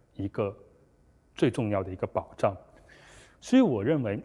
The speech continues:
以斯拉记之所以将这么多的波斯国王的文件啊，非常详尽地抄写下来，一方面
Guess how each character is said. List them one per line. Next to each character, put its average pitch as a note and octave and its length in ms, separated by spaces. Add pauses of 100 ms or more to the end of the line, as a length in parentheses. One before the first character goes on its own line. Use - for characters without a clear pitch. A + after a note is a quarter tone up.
(1080)
以 B2+ 120
斯 F#3+ 160
拉 F#3+ 180
记 F3 240
之 F3+ 260
所 B2 320
以 A#2 280 (300)
将 D3+ 420
这 - 180
么 B2 200
多 B2+ 400
的 G#2 240 (280)
波 C#3 220
斯 C#3+ 560 (160)
国 G#2+ 240
王 G#2 180
的 G#2+ 80
文 F#2+ 280
件 A2 320 (560)
啊， - 200 (140)
非 F3 160
常 A#2+ 200
详 G2+ 500
尽 C#3 260
地 A2 120
抄 B2 340
写 G#2+ 200
下 G#2 240
来， G2 220 (880)
一 G#3+ 120
方 F#3 220
面 E3 300